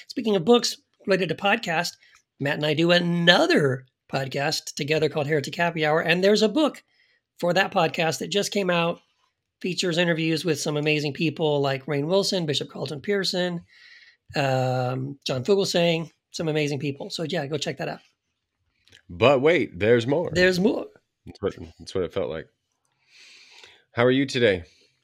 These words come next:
Speaker 2: What's new
Speaker 1: <clears throat>
Speaker 2: in your neck of, neck of the woods?
Speaker 1: Well, what is new? Um, I, I finally yesterday reached a point where my, I cleared off my desk enough to actually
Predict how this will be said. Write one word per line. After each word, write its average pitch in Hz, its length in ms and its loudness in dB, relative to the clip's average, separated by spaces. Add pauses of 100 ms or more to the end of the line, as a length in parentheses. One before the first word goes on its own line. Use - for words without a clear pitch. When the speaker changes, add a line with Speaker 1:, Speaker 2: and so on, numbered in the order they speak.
Speaker 2:
What's 110 240 -6
new 120 240 2
Speaker 1:
<clears throat> - 1500 -4
Speaker 2:
in 113 120 -4
your 120 140 4
neck 117 220 2
of, 98 140 -6
neck 104 280 0
of 95 100 0
the 98 80 0
woods? 95 400 2
Speaker 1:
Well, 214 380 2 (480)
what 220 140 0
is 190 140 -2
new? 139 360 2 (360)
Um, 156 520 4 (1040)
I, 196 240 2
I 190 40 4
finally 247 680 6
yesterday 175 680 4
reached 180 320 -2
a - 40 -2
point 151 520 2
where 151 240 2
my, 156 640 0
I 160 140 4
cleared 196 380 2
off 190 200 4
my 160 140 2
desk 151 400 0
enough 143 540 -6 (1040)
to 151 360 2
actually 160 460 -4